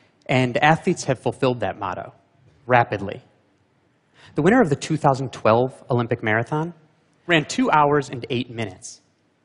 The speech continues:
Had he been racing against the winner of the nineteen oh four Olympic Marathon,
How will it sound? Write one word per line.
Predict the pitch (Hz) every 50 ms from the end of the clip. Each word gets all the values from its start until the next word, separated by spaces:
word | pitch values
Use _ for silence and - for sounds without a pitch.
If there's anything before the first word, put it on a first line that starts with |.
| _ _ - -
Had | - 160 127
he | - 233
been | 247 302 254 185
racing | 147 139 139 - - 160
against | 151 135 151 135 131 -
the | - 131
winner | 117 123 123 135 139
of | - - 123
the | 120 120
nineteen | 117 113 113 135 - - 139 120
oh | 113 110
four | 104 - - - 123 120 131 139 147 -
Olympic | 156 160 160 170 165 170
Marathon, | 165 165 160 165 - - 175 180 190